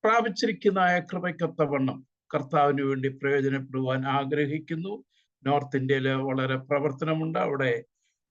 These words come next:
ആ, അനേകരെ സഹായിപ്പാനും, ആ, അനേകരെ ഈ ദൈവം വളരെ ശക്തിയോടുകൂടെ പ്രവർത്തനം, ആ, ചെയ്തുകൊണ്ട് പോകുന്നു എന്ന് കാണുന്നതിൽ വളരെ സന്തോഷമുണ്ട്.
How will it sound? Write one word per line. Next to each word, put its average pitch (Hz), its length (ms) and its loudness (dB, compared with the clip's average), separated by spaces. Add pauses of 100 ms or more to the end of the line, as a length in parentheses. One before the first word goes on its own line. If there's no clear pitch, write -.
(200)
ആ, 127 320 2 (200)
അനേകരെ 143 440 2
സഹായിപ്പാനും, 147 1040 2 (560)
ആ, 127 180 -2
അനേകരെ 131 600 2 (120)
ഈ 131 280 -2
ദൈവം 147 540 0
വളരെ 151 240 2
ശക്തിയോടുകൂടെ 160 680 -2
പ്രവർത്തനം, 156 760 -2 (600)
ആ, 135 440 -2
ചെയ്തുകൊണ്ട് 185 440 2
പോകുന്നു 165 600 -2
എന്ന് 135 240 -2
കാണുന്നതിൽ 151 480 2
വളരെ 160 340 2
സന്തോഷമുണ്ട്. 147 920 -2